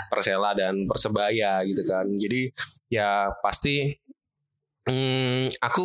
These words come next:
nggak nyaman. Jadi daripada aku ribut, mending aku memilih pulang. Awalnya gitu, sampai yang akhirnya aku diajakin ke himpunan itu,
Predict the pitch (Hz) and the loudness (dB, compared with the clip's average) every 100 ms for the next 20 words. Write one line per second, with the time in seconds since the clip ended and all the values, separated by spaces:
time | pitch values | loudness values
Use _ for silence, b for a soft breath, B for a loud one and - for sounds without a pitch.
0 | 190 180 117 139 147 113 101 110 107 117 | 0 0 0 0 2 2 2 0 0 0
1 | 143 117 104 110 101 98 95 107 101 135 | 2 2 0 0 2 0 0 0 0 -2
2 | - - _ 107 107 123 110 123 113 110 | -4 -16 _ -2 0 0 0 0 2 0
3 | 110 117 113 98 90 90 98 104 127 139 | 0 0 0 2 2 2 2 2 0 0
4 | 131 110 117 104 117 113 107 104 113 113 | 0 0 2 2 2 2 2 2 2 0
5 | 107 127 110 101 110 104 107 113 113 113 | 0 0 0 2 2 0 0 0 0 0
6 | 107 110 107 104 156 | 0 0 0 0 0